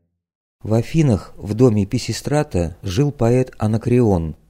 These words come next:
Стихотворения его исполнены чувства и веселости, он воспевал вино, любовь и молодых девушек, жалуясь на свою старость. Подобным же содержанием, преисполненным жалобами на непрочность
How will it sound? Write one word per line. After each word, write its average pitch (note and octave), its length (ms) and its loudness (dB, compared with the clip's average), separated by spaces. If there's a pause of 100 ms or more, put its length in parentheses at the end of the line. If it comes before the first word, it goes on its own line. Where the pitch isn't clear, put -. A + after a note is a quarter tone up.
(520)
Стихотворения A#2 1040 0
его G#2 340 -2
исполнены C3 640 0
чувства A#2+ 340 -4
и A2+ 60 2
веселости, A2 800 -2 (260)
он A2 300 0
воспевал A2+ 540 2
вино, B2 480 2 (180)
любовь A2 560 -2
и G#2+ 100 -8
молодых A2 460 0
девушек, F#2 600 -2
жалуясь A#2+ 540 -2
на G#2 80 0
свою A2+ 320 0
старость. F#2+ 680 -2 (320)
Подобным A#2 560 2
же G#2 220 0
содержанием, A2+ 800 0
преисполненным A2 760 0
жалобами G2 720 2
на F#2 100 -4
непрочность A2+ 680 -2